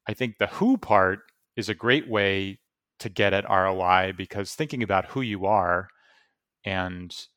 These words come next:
uh, who you wanna become, uh, that's what helps you set the goals. And I think the best way to m-, measure R O I is relative to, relative to your goals and what you, and what you value. Um,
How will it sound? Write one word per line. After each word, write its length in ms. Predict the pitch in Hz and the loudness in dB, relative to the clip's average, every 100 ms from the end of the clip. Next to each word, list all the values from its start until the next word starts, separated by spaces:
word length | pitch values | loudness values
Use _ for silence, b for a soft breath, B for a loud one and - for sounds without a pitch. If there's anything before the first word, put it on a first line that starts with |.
| _ _ | _ _
uh, 160 | 98 90 | -14 -12
who 160 | - 131 | -6 -4
you 160 | 113 | -4
wanna 240 | 101 98 95 | -2 -2 -4
become, 680 | 92 - 120 104 87 90 - _ _ _ _ _ _ _ _ _ | -10 -6 -4 -4 -6 -16 -20 _ _ _ _ _ _ _ _ _
uh, 100 | - 107 | -16 0
that's 400 | 110 117 - - | 4 6 4 -4
what 180 | 104 104 | -4 0
helps 320 | 113 110 - | 0 0 -6
you 120 | 95 | -8
set 300 | - 117 104 | 0 0 0
the 60 | 101 | -2
goals. 720 | 110 113 98 92 95 - - | 0 0 0 -4 -8 -12 -10
And 140 | 113 95 | -6 -4
I 80 | 98 | -4
think 200 | 110 - | -6 -6
the 80 | |
best 300 | 101 127 - | 2 2 2
way 220 | 110 101 92 | 0 0 0
to 80 | |
m-, 240 | 92 90 92 _ | -4 -6 -14 _
measure 300 | 98 95 98 | -6 -4 -4
R 200 | 101 95 | 2 2
O 140 | 92 92 | 2 2
I 400 | 113 110 95 98 | 4 4 2 -4
is 180 | 101 90 | -12 -6
relative 520 | 95 95 92 95 87 | -2 -2 -4 -10 -10
to, 160 | - 90 _ _ _ _ _ | -14 -18 _ _ _ _ _
relative 400 | 104 101 98 98 | -2 0 0 -6
to 120 | - 90 | -10 -12
your 80 | |
goals 600 | 82 104 101 85 85 - - b b b b - | -8 -6 -6 -6 -10 -14 -14 b b b b -12
and 160 | 92 | -8
what 180 | 87 98 | -4 -4
you, 400 | 95 87 85 85 _ _ | -6 -10 -10 -14 _ _
and 120 | - 92 | -12 -8
what 160 | 95 | -8
you 100 | 92 | -8
value. 580 | 82 92 101 90 85 85 _ b b b b b b b _ | -4 0 0 -2 -12 -16 _ b b b b b b b _
Um, 500 | 113 98 98 101 104 | -12 -10 -10 -14 -20